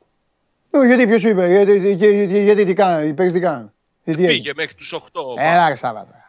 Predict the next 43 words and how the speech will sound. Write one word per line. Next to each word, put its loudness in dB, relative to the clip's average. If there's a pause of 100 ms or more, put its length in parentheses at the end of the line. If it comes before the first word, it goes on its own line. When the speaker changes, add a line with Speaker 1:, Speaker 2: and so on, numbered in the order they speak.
(140)
Speaker 1:
Έλα, -6
ρε -18
Σάββατο. -20
Speaker 2:
Γιατί; -10 (220)
Speaker 1:
Ε, 2
εντάξει. -2 (180)
Και 2
εκεί 0
βρέθηκε, 2 (200)
και -4
εκεί -2
βρέθηκε 2
μια, 0
ο-, -2
μια 0
ομάδα -2 (160)
από -4
κανονικό -4
πρωτάθλημα -2 (580)
και 2
έφυγες. -6
Έλα -2
τώρα, -20
ρε -20
Σάββατο. -20
Τι -20
κοροϊδευόμαστε, -2
ρε -14
Σάββατο; -20 (760)
Speaker 2:
Ε, -20 (240)
όχι, -20
Speaker 1:
Ε, -2
Speaker 2:
δεν 0
Speaker 1:
τώρα. -18 (360)
Τέλος 2
πάντων, 0
Speaker 2:
Ε, -8
νο- -18
Speaker 1:
λέγε 2
πώς -2
είναι 0
η 0
ομάδα. 0